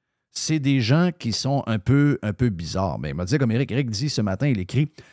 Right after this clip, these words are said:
Il faut maintenant, euh, obligatoirement participer au sommet des élites économiques mondiales à Davos tous les ans pour ne pas se faire étiqueter de complotiste.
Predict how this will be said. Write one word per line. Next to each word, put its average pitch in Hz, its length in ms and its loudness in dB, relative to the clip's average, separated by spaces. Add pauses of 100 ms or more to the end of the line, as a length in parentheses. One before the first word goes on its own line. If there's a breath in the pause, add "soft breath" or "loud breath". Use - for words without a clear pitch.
(140 loud breath)
Il 110 80 0
faut 170 140 4
maintenant, 165 480 2
euh, 123 160 2
obligatoirement 160 680 2
participer 131 460 -2
au 156 100 4
sommet 135 280 0
des 113 300 0
élites 127 200 0
économiques 117 380 0
mondiales 117 380 2
à 98 80 0
Davos 110 480 2 (400 soft breath)
tous 202 100 6
les 147 320 4
ans 156 140 4
pour 123 100 0
ne 117 80 2
pas 147 140 2
se - 100 -4
faire 151 160 2
étiqueter 123 500 -2
de 113 120 -2
complotiste. 117 640 -2